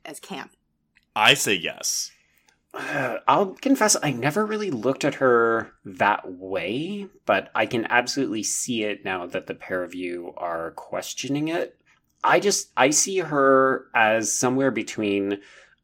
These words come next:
Speaker 3: a pathetic figure and, like, a scary obsessive. Like, she, I think she actually was in love with her son.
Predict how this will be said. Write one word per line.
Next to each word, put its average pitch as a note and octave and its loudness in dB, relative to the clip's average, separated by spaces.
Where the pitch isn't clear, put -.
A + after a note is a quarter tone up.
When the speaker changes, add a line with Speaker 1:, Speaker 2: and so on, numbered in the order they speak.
Speaker 3:
a - -4
pathetic A2 -2
figure D3 -2
and, G2 0
like, F#2 -6
a F#2+ -2
scary G2 -2
obsessive. - -8
Like, F#2 -2
she, B2 -4
I G#2+ 2
think D#3 4
she - -2
actually F#2+ -2
was G2+ -4
in F2+ -6
love F2+ -8
with F2+ -6
her F2 -10
son. G2+ -8